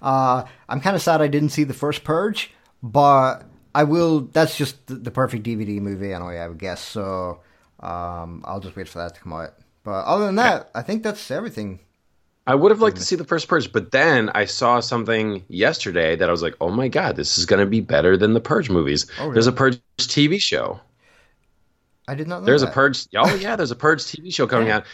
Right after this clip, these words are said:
Speaker 2: and it even said, like, ten episodes. I was like, "Nice," 'cause,
Speaker 1: Nice.
Speaker 2: like, that can really give you what you want.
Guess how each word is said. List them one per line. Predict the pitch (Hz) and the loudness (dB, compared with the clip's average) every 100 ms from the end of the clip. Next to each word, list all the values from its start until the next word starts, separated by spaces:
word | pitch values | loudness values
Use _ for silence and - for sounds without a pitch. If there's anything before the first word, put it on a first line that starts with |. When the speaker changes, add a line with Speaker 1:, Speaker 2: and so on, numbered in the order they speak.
| - | -4
Speaker 2:
and | 120 | 2
it | 147 | 2
even | 143 123 | 2 0
said, | - 131 | 0 0
like, | 95 - | 0 -2
ten | 131 120 | -2 0
episodes. | 127 - 101 85 87 | -2 -2 -2 -2 -2
I | |
was | 85 | -4
like, | 82 87 | -4 -6
"Nice," | 113 160 143 113 | -4 2 2 2
'cause, | - 104 - - 185 | -2 -4 -6 -12 -8
Speaker 1:
Nice. | 247 | -2
Speaker 2:
like, | 104 - - _ _ - | -2 -2 -20 _ _ 0
that | 123 156 | 0 2
can | 160 123 | 0 -2
really | 107 117 120 113 | 2 2 4 2
give | 92 110 92 | 2 0 2
you | 85 | 0
what | 82 - | -2 -2
you | 82 | -4
want. | 78 71 | -4 -4